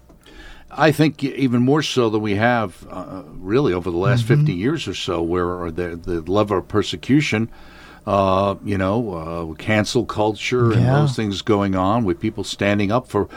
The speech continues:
Speaker 1: what we used to think, e-,
Speaker 2: <laughs>
Speaker 1: even just ten years ago, were what
Speaker 2: Yeah.
Speaker 1: everybody believed before suddenly he is she and she is he, and, uh, whatever anybody wants to do,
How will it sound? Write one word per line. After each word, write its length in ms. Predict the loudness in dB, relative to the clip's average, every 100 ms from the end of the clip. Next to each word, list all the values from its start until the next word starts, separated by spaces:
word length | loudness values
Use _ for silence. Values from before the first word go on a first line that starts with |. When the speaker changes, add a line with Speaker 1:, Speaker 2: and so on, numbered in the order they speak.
| -2
Speaker 1:
what 180 | 2 4
we 80 | 4
used 300 | 4 4 4
to 140 | 0 0
think, 460 | 0 -2 0 -4 -8
e-, 200 | -6 -6 -8
Speaker 2:
<laughs> 180 | -8 4
Speaker 1:
even 220 | 4 6
just 240 | 2 2 2
ten 160 | 2
years 300 | 4 2 0
ago, 200 | 0 2 4
were 280 | 4 2 -2 -16 -8
what 160 | 2 4
Speaker 2:
Yeah. 60 | 6
Speaker 1:
everybody 340 | 6 4 2
believed 500 | 2 0 0 0 -4 -8
before 340 | -6 -2 -2
suddenly 600 | 0 0 0 0 0 -2 -8 -16 -6 -4
he 200 | 2 4
is 140 | 4 4
she 340 | 0 2 2
and 100 | 2
she 260 | 0 0 0
is 160 | 0
he, 360 | 2 2 4 2
and, 440 | 2 2 2 0
uh, 220 | 0 2 2
whatever 420 | 2 2 4 4
anybody 340 | 4 4 4
wants 360 | 2 2 0 -4
to 100 | -4
do, 480 | 6 6 8 4